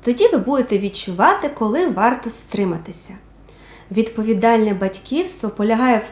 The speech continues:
тому, щоб ставити потреби своєї дитини на перше місце та створювати безпечне та сприятливе середовище для її розвитку.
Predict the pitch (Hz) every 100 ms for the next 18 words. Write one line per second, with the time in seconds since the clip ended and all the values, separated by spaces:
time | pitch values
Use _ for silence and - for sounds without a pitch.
0 | - 349 415 320 - 226 - - 381 392
1 | - 233 220 240 277 208 208 - 202 247
2 | 240 190 190 - 339 359 339 339 - 202
3 | 233 233 226 277 302 - 269 240 262 233
4 | - - 170 - - - - - 254 247
5 | - 254 415 403 339 330 240 240 247 -
6 | - 269 359 - 202 185 - - - 262
7 | - 240 226 294 359 254 226 226 202 190
8 | 185 302 311 - 226 196 190 190 220 202
9 | 190 170 180 165 - -